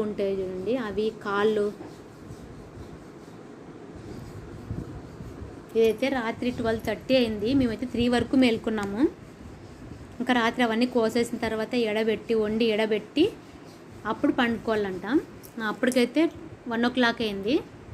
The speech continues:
మేము ఇంక ఇవన్నీ చూసి అందరూ చాలా రోజులు వచ్చినామని చెప్పి మాట్లాడుకుంటూ కూర్చొని లేట్ అయింది. నైటే వాళ్ళందరూ చేసి ప్రసాదం చేసింటారు కదా, అవి తిని పండుకున్నాం అనమాట.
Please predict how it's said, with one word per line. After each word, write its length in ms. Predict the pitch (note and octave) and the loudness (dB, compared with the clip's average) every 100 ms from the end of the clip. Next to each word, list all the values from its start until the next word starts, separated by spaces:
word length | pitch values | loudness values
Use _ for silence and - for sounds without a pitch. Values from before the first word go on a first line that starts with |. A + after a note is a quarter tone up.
| - - - - - - - A#3 | -16 -16 -18 -20 -20 -20 -8 -2
మేము 180 | A#3 A#3 A3+ | 0 0 0
ఇంక 120 | A3 | 0
ఇవన్నీ 260 | A#3 A3 A3+ A#3+ | 0 2 0 0
చూసి 320 | A#3+ A#3 A#3 B3 | 2 2 2 0
అందరూ 320 | G#3+ A3 A3+ A#3 G#3+ G#3+ | 0 0 0 0 0 0
చాలా 220 | A#3 G#3+ A3 | 0 2 2
రోజులు 200 | A3+ A3 | 2 0
వచ్చినామని 440 | A3 A3 G#3+ G#3+ | 0 -2 -2 -2
చెప్పి 140 | G#3 - A#3 | -2 -2 -2
మాట్లాడుకుంటూ 500 | G#3 A3 G#3 G#3+ G#3 A3 | 0 -2 -2 -2 0 0
కూర్చొని 340 | - - A3+ A3+ | 0 -2 0 2
లేట్ 200 | G#3 G#3+ | 2 0
అయింది. 280 | G#3 G3 A3 F#4 - - - - - - A#3 | -2 0 0 0 -4 -16 -18 -18 -18 -6 0
నైటే 320 | A3 A3+ B3 C4+ | 2 2 4 4
వాళ్ళందరూ 380 | A#3+ A3 A3 A3+ - | 4 2 0 -2 0
చేసి 220 | A3 A3 - | -2 -2 -4
ప్రసాదం 320 | A3 A3+ A#3 A3+ | -2 0 0 0
చేసింటారు 320 | G#3+ G#3+ G3+ | -2 -4 -4
కదా, 100 | G#3 B3 | 0 0
అవి 100 | G#3+ - | -2 0
తిని 160 | A#3 B3 | 0 2
పండుకున్నాం 480 | A3 G#3 A3+ A3+ G#3+ | 0 0 -2 -2 -2
అనమాట. 280 | G3+ G3 F3+ | -4 -4 0